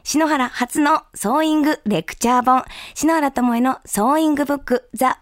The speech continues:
ワンピースが発売になります。こちらの発売を記念しまして、四月二十五日土曜日午後一時半より池袋にある本屋さん、リブロ池袋本店で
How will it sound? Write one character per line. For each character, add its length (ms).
ワ 180
ン 160
ピ 140
ー 40
ス 120
が 180
発 280
売 180
に 120
な 120
り 80
ま 160
す。 140
こ 100
ち 120
ら 80
の 100
発 300
売 220
を 40
記 160
念 160
し 140
ま 140
し 60
て、 220
四 160
月 280
二 160
十 200
五 140
日 380
土 120
曜 220
日 220
午 160
後 200
一 240
時 120
半 280
よ 100
り 220
池 240
袋 320
に 140
あ 80
る 140
本 240
屋 100
さ 220
ん、 40
リ 180
ブ 120
ロ 180
池 240
袋 380
本 220
店 180
で 160